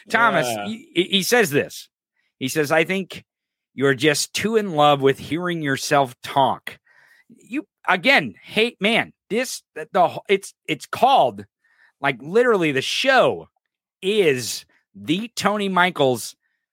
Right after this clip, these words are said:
Speaker 1: Podcast. And it says, I, I give you a disclaimer in the very beginning. It says, "We're loud, proud, and don't give a fuck."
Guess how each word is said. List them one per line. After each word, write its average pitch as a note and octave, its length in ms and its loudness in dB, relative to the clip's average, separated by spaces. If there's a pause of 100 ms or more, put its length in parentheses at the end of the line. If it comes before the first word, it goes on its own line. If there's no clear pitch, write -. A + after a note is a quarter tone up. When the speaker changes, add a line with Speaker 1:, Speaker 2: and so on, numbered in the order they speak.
(240)
Speaker 1:
Podcast. D3 1000 -2 (140)
And F#3+ 200 2
it A3 140 -6
says, D#3 680 -2 (540)
I, A3 360 -2
I B3 140 2
give D4 240 -4
you C#4 200 0
a G3 60 4
disclaimer F#3 880 -2 (600)
in G3+ 120 -2
the G3+ 60 -2
very A3+ 320 0
beginning. G#3+ 520 -4
It A#2+ 140 -12
says, E3+ 240 -8
"We're E3 140 -2
loud, A3 540 2
proud, G3+ 480 2
and D#3 180 -10
don't F#3+ 280 -2 (100)
give F3 260 -4
a D3 80 -8
fuck." - 560 0